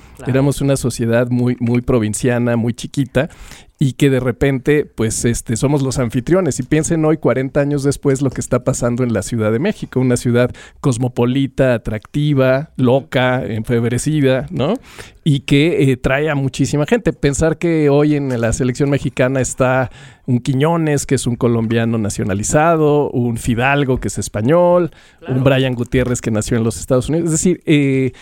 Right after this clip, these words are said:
Speaker 2: el mundo se abrió, cambió, y eso se está notando, eh, también incluso en el, la forma de jugar y la forma de divertirse. Y en el acceso a los estadios. El acceso al, en el Mundial mil novecientos ochenta y seis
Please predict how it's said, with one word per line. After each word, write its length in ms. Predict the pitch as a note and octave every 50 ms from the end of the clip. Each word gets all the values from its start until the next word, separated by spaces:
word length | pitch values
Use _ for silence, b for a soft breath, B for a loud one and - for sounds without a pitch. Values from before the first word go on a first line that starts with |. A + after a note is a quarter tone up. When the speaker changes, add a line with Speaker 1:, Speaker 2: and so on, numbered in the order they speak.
| B B B -
Speaker 2:
el 120 | D3 C3+
mundo 240 | D3+ F3 F#3+ F#3+ G#3
se 180 | - - E3 C#3+
abrió, 440 | C3 C3 C3+ C#3 C#3+ D3 F3+ F#3+ -
cambió, 540 | - A#2+ B2 A#2+ A#2 A#2+ B2 C#3 F3 C4 - B B B B B -
y 120 | - C3+
eso 160 | C3+ - D3 C#3+
se 100 | - D3
está 200 | - - B2 B2+
notando, 560 | B2+ A#2+ - A#2+ A2+ A#2+ A#2 C3 C3 B2+ A2+
eh, 40 | G#2+
también 360 | - A#2 A#2 A2+ B2+ C3 C#3+
incluso 340 | C#3+ - B2+ B2+ A#2 - D#3
en 100 | C3+ A2+
el, 200 | G#2+ G2+ G2 F#2
la 100 | G2+ -
forma 260 | - B2+ A#2+ C3+ C3
de 60 | G#2+
jugar 500 | - - E2+ E2 F#2+ A2 A#2+ B2+ C3 C3+
y 140 | A#2 G#2 G#2
la 160 | G2+ G#2 G2+
forma 300 | - B2 A2+ A#2 B2 A2+
de 120 | A2 G2+
divertirse. 720 | G2 G2 G2+ G2 F#2+ G2 - B2 B2 A#2 - - - - - - - -
Y 160 | F3+ E3+ F#3
en 100 | F3+ F3+
el 120 | E3+ D#3
acceso 420 | C3+ - - - F3 D3+ C#3+ - D#3
a 40 |
los 180 | D3+ D#3 C#3+ -
estadios. 480 | D#3 - - A#3+ G#3+ D#3+ B2 A2 - -
El 400 | - C3 C3 B2 A#2+ B2+ B2 A#2+
acceso 420 | B2+ B2 - - D3+ D3+ - - F3+
al, 320 | E3 D#3 D3 C3+ B2 A2+ -
en 120 | A#2 A#2
el 120 | A#2+ B2
Mundial 400 | B2+ C3 B2+ C#3 C3+ C#3 D3+ C#3+ -
mil 220 | C#3+ C3 C3 B2+
novecientos 340 | C3 B2+ B2 - C3 B2 -
ochenta 380 | D3 B2+ - C3+ - - D3+ C#3
y 40 |
seis 280 | A#2 - C#3 D#3+ -